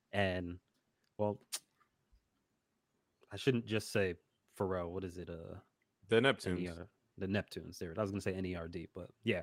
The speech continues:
Speaker 1: the Neptunes. We know that the Neptunes and Clips have gone super hard together. So it's just a sound that you create with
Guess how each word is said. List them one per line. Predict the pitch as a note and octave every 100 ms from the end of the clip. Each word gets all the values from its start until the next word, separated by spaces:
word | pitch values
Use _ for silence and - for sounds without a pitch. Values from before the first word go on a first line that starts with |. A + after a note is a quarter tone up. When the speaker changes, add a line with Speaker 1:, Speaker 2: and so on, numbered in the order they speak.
| -
Speaker 1:
the |
Neptunes. | A#2+ A#2 - F#2 F#2+
We |
know | A#2+ A#2+
that | G#2+ G2+
the | G2+
Neptunes | A2+ D3 D#3 - C#3+ G#2+ G2 F2+ -
and | A2 F#2
Clips | - A#2 - -
have | G2 F#2+
gone | F#2 F2 F2 -
super | - E3+ B2
hard | A2 F#2
together. | G2 F#2 E2+ - _ _ -
So | F3+
it's | E3+
just | G#3
a | F3+
sound | - A3+ C#3+ B2
that |
you | C3+
create | C3 C#3 C#3 C#3+ B2+
with | A2